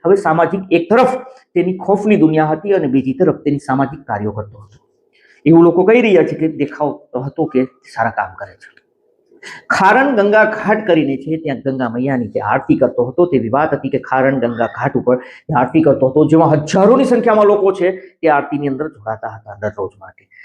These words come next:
અને આ જે વીરેન્દ્ર ઉર્ફે રૂબી છે, ત્યાં આરતી કરતો હતો, પરંતુ જે તટ હતો, એ તટ ઉપર તેણે કબજો કર્યો હતો અને આ કબજો કરવાના કારણે ત્યાં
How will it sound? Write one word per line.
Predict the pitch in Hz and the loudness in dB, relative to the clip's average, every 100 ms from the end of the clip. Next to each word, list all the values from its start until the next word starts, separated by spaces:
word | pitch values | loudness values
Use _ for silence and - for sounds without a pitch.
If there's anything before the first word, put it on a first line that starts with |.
| - - | -6 0
અને | 165 156 - - _ - | 0 0 -6 -18 _ 0
આ | 180 | 2
જે | 170 | 4
વીરેન્દ્ર | 143 170 160 | 4 2 2
ઉર્ફે | 147 - 131 | 2 2 -2
રૂબી | 139 165 | -2 -4
છે, | - 120 | -8 -8
ત્યાં | 123 107 | -6 -6
આરતી | - 151 151 | -6 -6 -2
કરતો | 120 117 | -2 -2
હતો, | 151 156 | 0 2
પરંતુ | 151 135 143 | 2 -2 0
જે | 175 | 2
તટ | 185 208 214 | 2 2 0
હતો, | 156 147 190 | 0 2 4
એ | 190 | 4
તટ | 190 208 208 | 4 2 2
ઉપર | 208 214 | 2 2
તેણે | 202 202 | 2 2
કબજો | 190 156 233 240 | 0 2 4 4
કર્યો | 220 196 | 4 0
હતો | 180 208 226 | 0 0 0
અને | 208 | 0
આ | 196 196 | 0 -2
કબજો | 190 220 | 0 0
કરવાના | 214 190 190 196 | 2 4 2 2
કારણે | 185 185 214 | 0 0 -4
ત્યાં | 190 190 | -4 -4